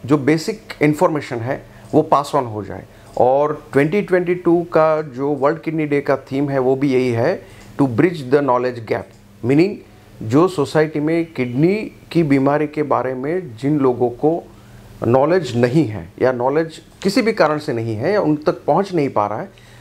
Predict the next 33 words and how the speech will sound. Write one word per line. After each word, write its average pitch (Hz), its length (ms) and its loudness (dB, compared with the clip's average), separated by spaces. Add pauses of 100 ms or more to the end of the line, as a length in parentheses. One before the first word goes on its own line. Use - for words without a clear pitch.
(140)
हम 190 140 2
कोशिश 160 400 -2
ये 151 160 4
webinar 139 380 0
के 135 120 -6
द्वारा 123 220 -2
यही 123 220 0
कर 147 160 -2
रहे 147 120 -2
हैं 202 100 -6
कि 233 180 -8 (140)
उन 190 140 4
लोगों 156 260 2
तक 190 280 -4 (500)
ये 208 160 6
किडनी 143 360 -2
की 165 180 -2
जो 151 140 0
basic 147 400 0
बीमारी 143 300 2
के 139 120 -6
बारे 123 180 0
में 123 120 -6
information 123 520 -4
है, 226 60 -2
वो 151 140 2
पहुंचाया 120 440 -2
जाए, 143 260 -2 (440)
ताकि 160 200 0
वे 175 220 2
अपनी 160 260 -2
किडनी 123 320 -6
का 170 220 -2